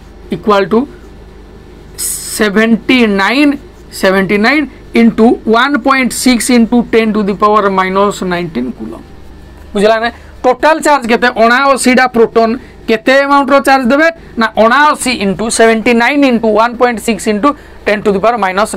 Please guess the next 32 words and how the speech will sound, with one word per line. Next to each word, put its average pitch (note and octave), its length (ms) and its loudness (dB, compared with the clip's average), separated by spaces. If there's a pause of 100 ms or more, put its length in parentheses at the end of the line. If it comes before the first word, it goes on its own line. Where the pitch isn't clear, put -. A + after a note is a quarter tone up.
nineteen E3+ 280 -6 (100)
କୁଲମ୍ G3+ 240 -2 (360)
ଦେବେ। E3 180 -2 (400)
ତେଣୁ B3+ 200 0 (920)
ଆମର A#3+ 160 2 (120)
କଥା A#3+ 220 0
ହେଉଛି C4+ 240 2 (140)
ଯେ B3 80 4 (100)
ଯଦି B3 220 2 (160)
ଚାର୍ଜକୁ A#3 440 0
ଆମେ B3+ 160 0
ନେଲେ C4 220 2
କୋଉ C4 120 4
ଭଳିଆ C4+ 180 4 (120)
ପଏଣ୍ଟ A#3 320 2
ମାସ୍ A#3+ 300 0
ନେଲେ, G#3+ 180 4 (120)
ପଏଣ୍ଟ A#3 300 2
ଗୋଟେ A3 240 2
ପଏଣ୍ଟରେ A3 380 0
ନେଲେ, G3+ 140 2 (480)
ଏଇଠୁ C#4 260 4
ଏଇ C4+ 120 -4
ପର୍ଯ୍ୟନ୍ତର C4 380 2 (140)
ଡିଷ୍ଟାନ୍ସ A#3+ 420 0
କେତେ A#3+ 240 0
ହେଉଛି? B3+ 220 2 (300)
ନା F#3+ 140 -4
ଏଇ G#3 120 4
ରେଡ଼ିୟସ୍, A#3 340 0 (600)
ରେଡ଼ିୟସ୍ A3 300 0 (300)
ସିକ୍ସ G3 180 -2